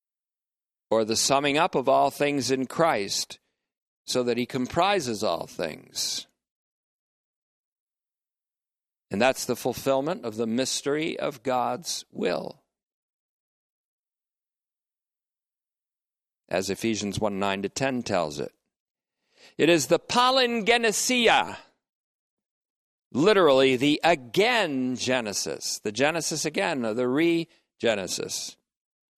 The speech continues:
The regeneration which Jesus alluded to in Matthew nineteen twenty-eight. He wasn't talking about an individual's regeneration, but a universal regeneration in which the twelve men of his selection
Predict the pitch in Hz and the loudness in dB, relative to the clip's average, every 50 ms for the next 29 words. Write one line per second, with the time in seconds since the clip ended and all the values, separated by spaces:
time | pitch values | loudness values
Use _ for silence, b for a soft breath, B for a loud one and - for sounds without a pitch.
0 | _ _ _ _ _ _ _ _ _ _ _ _ _ _ _ _ _ _ _ _ | _ _ _ _ _ _ _ _ _ _ _ _ _ _ _ _ _ _ _ _
1 | _ _ _ _ _ _ _ _ _ _ - - 98 104 104 107 98 104 101 110 | _ _ _ _ _ _ _ _ _ _ -4 -2 -2 0 0 0 0 0 0 0
2 | 117 117 127 139 151 160 151 - 107 98 98 98 92 - - - - 120 123 127 | 2 2 2 2 2 0 -2 -4 -4 -4 -4 -4 -4 -4 -4 -4 -2 0 0 0
3 | 113 98 117 113 - - - - 117 120 127 135 143 139 135 127 120 - 143 143 | 0 -2 -2 -4 -4 -4 -2 0 0 2 2 4 2 2 0 -2 -2 -2 -2 0
4 | 147 147 143 120 113 117 123 127 143 151 147 143 - 156 147 143 135 135 135 139 | 0 0 0 -2 -2 -2 -2 -2 -2 -2 -4 -4 -4 -2 -2 -2 0 0 -2 -2
5 | 143 151 151 139 - - 160 156 151 156 143 - - - 156 156 151 147 151 156 | -2 -2 -4 -4 -4 -4 -4 -4 -4 -4 -6 -6 -6 -4 -4 -2 -2 -2 0 0
6 | 165 147 120 - - 113 123 123 131 143 127 - 156 156 160 - 165 147 143 135 | 0 -2 -2 -4 -4 -4 -4 -4 -6 -6 -4 -2 -2 -2 -2 -2 -4 -4 -2 0
7 | 127 123 123 117 120 135 139 139 127 117 107 110 131 165 165 175 180 165 143 110 | 0 0 -2 -2 -2 -2 -2 -2 -2 -4 -2 -2 -2 0 0 0 0 0 0 0
8 | 104 120 117 113 104 110 104 92 85 90 95 92 87 80 - - - 110 113 123 | 0 0 0 0 0 0 -2 0 0 0 0 0 0 -2 -2 -4 -4 -2 0 0
9 | 131 131 135 139 143 139 131 151 170 175 - - 127 110 104 - B B B B | 0 0 0 0 0 0 2 2 2 0 0 0 0 0 -2 -2 B B B B
10 | B B 123 123 120 113 120 120 117 113 117 120 120 113 - 143 131 127 131 139 | B B 0 0 0 2 0 0 2 2 2 2 2 0 0 -2 0 0 0 2
11 | 143 147 - - - 143 - - - - 160 156 160 170 160 143 151 156 160 156 | 2 0 0 -2 -4 -6 -4 -2 0 2 2 2 2 2 0 -2 -4 -4 -4 -2
12 | 151 156 156 139 117 131 127 113 127 139 143 - - - 170 160 156 135 113 - | -4 -4 -4 -4 -4 -4 -4 -4 -4 -4 -2 -2 -2 0 0 2 2 0 0 -2
13 | - - - - - - - - | -4 -6 -6 -8 -8 -10 -14 -20